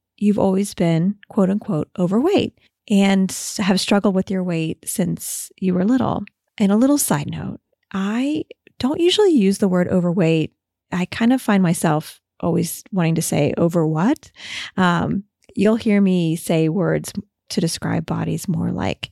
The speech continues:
fat or large. And I probably tend to mostly say large in a general, uh, to a general audience, but, um,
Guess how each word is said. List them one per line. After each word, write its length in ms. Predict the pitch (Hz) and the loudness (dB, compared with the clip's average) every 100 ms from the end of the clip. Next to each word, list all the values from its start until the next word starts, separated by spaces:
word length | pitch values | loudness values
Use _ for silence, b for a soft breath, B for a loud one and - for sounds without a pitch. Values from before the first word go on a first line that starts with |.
| _ _ | _ _
fat 600 | - 175 160 - - - - | -6 -2 -2 -4 -6 -12 -6
or 760 | 165 156 156 151 147 139 165 _ _ | -2 0 0 0 0 -2 -6 _ _
large. 580 | 185 160 - - 190 - b b b - | -2 0 0 -4 -6 -12 b b b 0
And 560 | 190 175 170 175 - - _ _ - | 2 4 2 -2 -6 -12 _ _ -12
I 120 | 190 190 _ _ _ | -8 -8 _ _ _
probably 320 | - 262 285 | -2 0 2
tend 260 | 247 220 185 | 0 0 2
to 80 | 175 | 2
mostly 300 | 165 - 185 | 0 -2 -4
say 220 | - 170 | -2 -2
large 500 | 165 156 160 160 - - | 0 0 0 -4 -8 -4
in 120 | 170 | -2
a 60 | |
general, 560 | 160 165 160 156 156 165 b b - | 0 0 0 0 -2 -4 b b -12
uh, 140 | - - - | -8 -6 0
to 120 | 196 | 2
a 40 | |
general 260 | 180 160 156 | 2 0 -2
audience, 560 | 151 151 165 156 - | -2 -4 -4 -6 -8
but, 280 | - 180 160 | -6 -4 -4
um, 360 | 170 - - | -6 -8 -10